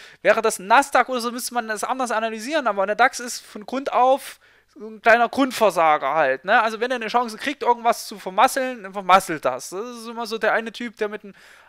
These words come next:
mit dem einen Fuß im Eimer steht und in dem Eimer ist halt, äh, das Hunde-A A drin, ne? Also deswegen,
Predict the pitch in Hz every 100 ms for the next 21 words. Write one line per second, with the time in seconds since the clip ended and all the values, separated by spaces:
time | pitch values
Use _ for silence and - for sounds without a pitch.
0 | - 185 196 - 214 214 220 214 202 190
1 | 196 214 202 214 208 190 185 180 190 180
2 | 190 143 - 175 170 - - _ _ 160
3 | 156 160 156 185 180 110 104 107 - -
4 | 123 98 143 180 196 196 190 180 - -
5 | - _ _ _ _ - 170 196 233 220